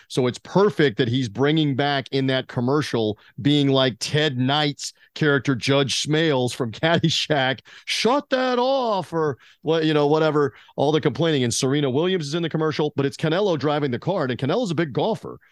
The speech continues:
too, but Canelo's driving the beverage cart. Dan Rayfield, I thought it was some good humor on the Super Bowl ad.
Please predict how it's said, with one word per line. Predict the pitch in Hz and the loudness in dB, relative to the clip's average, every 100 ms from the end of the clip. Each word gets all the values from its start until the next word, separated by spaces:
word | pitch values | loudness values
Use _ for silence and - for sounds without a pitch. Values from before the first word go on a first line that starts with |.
| - | -2
too, | 185 | 0
but | 135 117 | 0 0
Canelo's | 147 214 185 | 0 2 0
driving | - 170 180 | 0 0 0
the | 160 | -2
beverage | 202 320 240 - | -2 0 -4 -2
cart. | 175 127 90 _ _ - | -2 -2 -6 _ _ -4
Dan | 147 127 | -2 0
Rayfield, | 127 120 113 | -2 -2 -2
I | 117 | 0
thought | 170 | 0
it | 170 | -2
was | 147 | -2
some | 151 | -2
good | 156 143 | -2 -2
humor | 143 135 101 | -2 -2 -2
on | 95 | -4
the | |
Super | 92 113 85 | -6 -8 -8
Bowl | 80 67 | -10 -10
ad. | 55 | -14